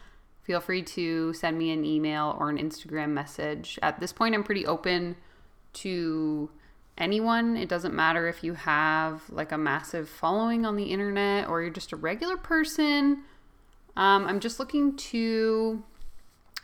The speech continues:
bring people on who have a message to share. So it really drives me crazy, and I've never talked about this, but I get tons of pitches via email, particularly from people in the online coaching space,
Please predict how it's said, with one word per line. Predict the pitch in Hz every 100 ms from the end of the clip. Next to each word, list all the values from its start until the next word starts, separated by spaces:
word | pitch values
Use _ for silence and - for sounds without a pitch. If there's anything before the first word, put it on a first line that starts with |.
| -
bring | 190 220
people | 233 - 240
on | - 196 190 190
who | 202
have | 185 - 175 175 170 -
a | 175
message | 170 160 156 160 151 151 -
to | 160
share. | 156 - 151 143 131 - - - - - - -
So | - 175 156 151 151 156 156 - - - _ _ _ _ _ - _ _ _
it | 208 196
really | 180 202 208 233 262 277
drives | 202 190 165 190 -
me | 277
crazy, | - 185 165 165 175
and | 156
I've | 160
never | 160 165 240
talked | 208 170
about | - 151 147
this, | 151 151 - -
but | 147
I | 160
get | 180 - -
tons | - 208 202 226 247
of | 226 208
pitches | - 214 208 170 160 180 202 -
via | 175 180 -
email, | 185 160 139 160
particularly | - 202 220 285 302 294 285
from | 269 226
people | 208 202 190
in | 175
the | 165
online | 170 170 156
coaching | 156 160 185 196
space, | - 226 233 -